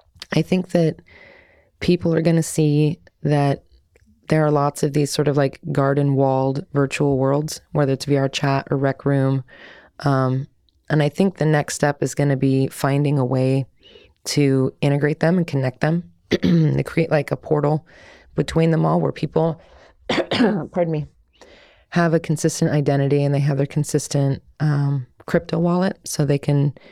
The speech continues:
still exchange resources and, and trade art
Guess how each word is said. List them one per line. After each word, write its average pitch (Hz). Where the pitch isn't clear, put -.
still 156
exchange 147
resources 151
and, 143
and 143
trade 147
art 143